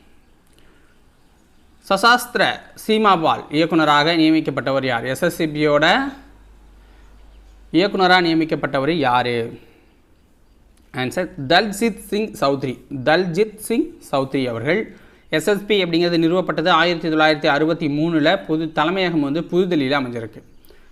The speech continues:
அடுத்த வினா, ரயில்வே வாரியத்தின் புதிய செயலாளராக நியமிக்கப்பட்டவர் யார்? ரயில்வே வாரியத்தோட புதிய செயலாளரா நியமிக்கப்பட்டவர் யாரு? ஆன்சர்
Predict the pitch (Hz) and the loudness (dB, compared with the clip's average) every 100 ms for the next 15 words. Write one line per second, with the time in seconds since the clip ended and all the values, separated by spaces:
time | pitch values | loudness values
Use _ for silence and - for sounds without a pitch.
0 | - - 175 196 160 117 151 233 202 - | -10 -4 0 0 0 2 2 0 -6 -18
1 | _ _ 170 220 262 302 262 220 220 202 | _ _ 2 2 4 6 6 4 4 0
2 | 214 190 190 226 214 185 185 185 180 165 | -2 -2 0 2 2 2 4 4 6 6
3 | 156 165 147 165 170 165 147 135 127 139 | 4 2 2 2 0 -2 -4 -4 -2 -2
4 | 123 120 123 139 175 190 170 160 151 151 | -4 -6 -4 0 0 2 2 2 0 -2
5 | 180 175 180 185 160 156 165 151 151 208 | -2 -2 -2 0 2 4 4 4 2 0
6 | 190 151 170 160 147 135 127 135 135 117 | 0 0 0 0 -4 -4 -4 -2 -2 -4
7 | - - - - - 120 117 175 208 | -8 -18 -20 -20 -12 -10 -4 -4 -4